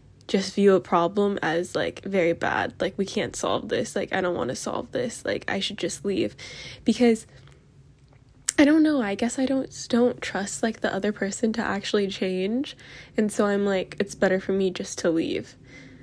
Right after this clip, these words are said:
Um, but sometimes people are actually, like, willing to hear your side and, like, work through it. Um, but I've kinda noticed that, like, already. Like, I,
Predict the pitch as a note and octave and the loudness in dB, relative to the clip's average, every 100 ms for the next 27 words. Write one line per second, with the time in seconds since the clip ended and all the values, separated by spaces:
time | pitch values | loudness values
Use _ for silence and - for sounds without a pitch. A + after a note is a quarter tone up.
0 | - - - G#3 F#3+ F#3 - - A3 C#4+ | -20 -20 -4 0 0 -2 0 0 4 4
1 | D#4+ F#4+ F4+ D4 D4 C4+ G3+ G#3 - A#3+ | 4 4 4 2 4 4 4 0 4 4
2 | A3 G3+ F#3+ F#3+ G3 G#3+ G#3 G3 F#3+ G3 | 4 2 0 2 2 0 -2 0 2 0
3 | G3 F#3 F#3 G3+ A3+ G#3 G3 - - G3 | 0 -2 0 0 2 2 0 -4 -2 0
4 | E3 - F#3+ F#3+ G#3 B3+ - - - - | 0 -2 0 2 2 2 -2 -20 -20 -20
5 | - G#3+ G3 F#3+ F#3+ A#3+ - G3+ G3+ B3 | -4 0 0 0 -2 -6 0 0 2 4
6 | B3+ A3+ F#3 G3+ G3 - F#3+ F#3+ - F#3+ | 6 6 2 -2 -4 -2 0 0 -2 -4
7 | - - - F3+ E3+ - - - - - | -4 -6 -2 0 2 0 0 -4 -6 -4
8 | G3+ F#3+ - - - - - - - - | 0 0 -4 -12 -18 -20 -20 -20 -20 -20
9 | - - - - G3+ G3 G3 G3 G3 G3 | -20 -20 0 4 4 4 2 0 0 -2